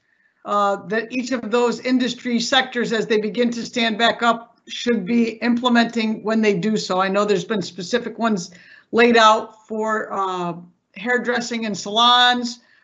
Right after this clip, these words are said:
for restaurants, for offices. Uh, there's a significant, uh,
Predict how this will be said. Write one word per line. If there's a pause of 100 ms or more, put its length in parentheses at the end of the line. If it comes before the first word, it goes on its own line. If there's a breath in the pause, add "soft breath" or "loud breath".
(100)
for
restaurants, (100)
for
offices. (100)
Uh,
there's
a
significant,
uh,